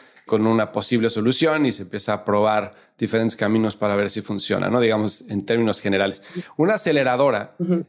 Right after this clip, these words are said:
Speaker 1: por lo que me has contado hasta ahora, entiendo que la hipótesis era, existe una necesidad de un programa de aceleración.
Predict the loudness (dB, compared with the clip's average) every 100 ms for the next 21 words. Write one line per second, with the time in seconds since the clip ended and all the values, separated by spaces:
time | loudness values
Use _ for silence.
0 | _ -2 0 2 0 2 0 0 0 0
1 | 0 2 2 0 -8 _ _ _ _ -4
2 | 0 2 2 2 0 -2 0 0 -2 0
3 | -4 -4 -2 0 0 -2 -6 -6 0 0
4 | 2 2 2 2 -4 -18 _ _ _ 0
5 | 2 2 0 -2 -4 -4 -2 0 -2 -6
6 | -10 -2 0 2 0 0 0 -2 -4 -2
7 | 0 0 0